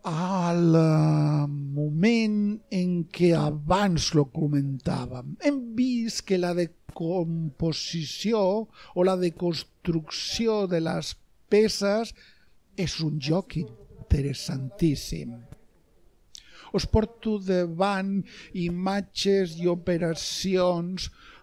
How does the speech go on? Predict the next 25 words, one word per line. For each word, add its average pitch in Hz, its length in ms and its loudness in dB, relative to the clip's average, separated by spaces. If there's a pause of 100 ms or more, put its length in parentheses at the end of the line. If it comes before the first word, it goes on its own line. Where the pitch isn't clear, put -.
(160)
com 180 240 2
la 175 80 2
que 175 160 -2
veiem 180 380 2
ara 175 180 2
d'Arata 165 480 0
i 151 140 -2
Sosaki 170 1200 -2 (100)
a 165 160 0
la 156 140 -4
zona 165 580 -2
franca 170 560 0
de 156 80 2
Barcelona, 156 560 2
davant 156 320 2
de 151 80 6
Montjuïc, 147 680 2 (340)
on 175 80 4
justament 196 880 2
jugàvem 185 920 6
aquesta 180 580 0
capacitat 165 880 -4 (320)
dels 156 300 2
grans 151 260 0
poliedres, 135 800 -6